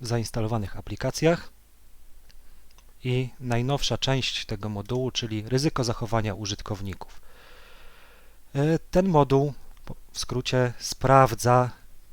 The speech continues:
zachowania użytkowników końcowych, tak, na systemie Windows.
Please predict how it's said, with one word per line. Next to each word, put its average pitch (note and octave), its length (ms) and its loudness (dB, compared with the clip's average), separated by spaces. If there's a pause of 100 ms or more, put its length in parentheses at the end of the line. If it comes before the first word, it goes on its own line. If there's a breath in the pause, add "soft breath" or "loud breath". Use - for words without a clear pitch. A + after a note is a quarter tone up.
(380 soft breath)
zachowania A#2+ 1080 2
użytkowników A2+ 760 -6
końcowych, G2 580 -2
tak, - 220 -8
na - 100 -6
systemie G2+ 460 -6
Windows. G2 520 -4